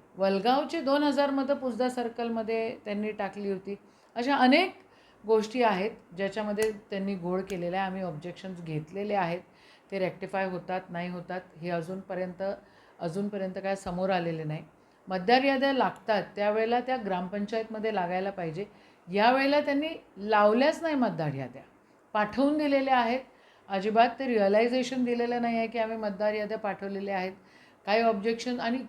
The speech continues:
केवढे दोन तीन दिवसांमध्ये ऑब्जेक्शन आणि मग गुंडाळ केलेला आहे. यांनी मतदार याद्यामध्ये घोळ केलेला आहे, याच्या आधीही केलेला होता. लोकसभेमध्ये त्यांनी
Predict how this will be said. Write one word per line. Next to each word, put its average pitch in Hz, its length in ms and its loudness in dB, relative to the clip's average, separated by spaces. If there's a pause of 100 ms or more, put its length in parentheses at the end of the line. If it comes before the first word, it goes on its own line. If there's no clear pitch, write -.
केवढे 277 300 2
दोन 277 300 0
तीन 311 240 -2
दिवसांमध्ये 285 540 -2
ऑब्जेक्शन 269 440 -4
आणि 262 200 -2
मग 262 160 -2
गुंडाळ 220 400 4
केलेला 165 380 -4
आहे. 151 80 -8 (480)
यांनी 208 320 2
मतदार 196 420 0
याद्यामध्ये 190 560 -6
घोळ 175 560 -6 (160)
केलेला 175 440 -6 (100)
आहे, 165 380 -4 (520)
याच्या 185 260 -4
आधीही 175 460 -2
केलेला 233 420 2
होता. 180 400 -2 (1000)
लोकसभेमध्ये 208 800 0
त्यांनी 196 380 -8